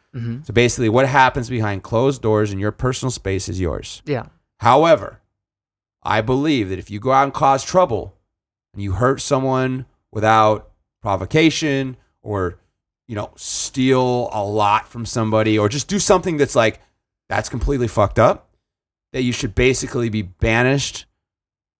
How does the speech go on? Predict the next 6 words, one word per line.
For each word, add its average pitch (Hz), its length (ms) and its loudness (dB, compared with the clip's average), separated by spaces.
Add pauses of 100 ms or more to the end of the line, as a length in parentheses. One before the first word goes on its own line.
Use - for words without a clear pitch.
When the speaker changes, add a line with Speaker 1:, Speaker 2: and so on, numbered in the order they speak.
(600)
Speaker 2:
from 110 120 -6
society 117 680 2
forever 120 580 2 (160)
Speaker 1:
Mm-hmm. 120 220 -10 (260)
Speaker 2:
and 117 380 0
or 104 500 2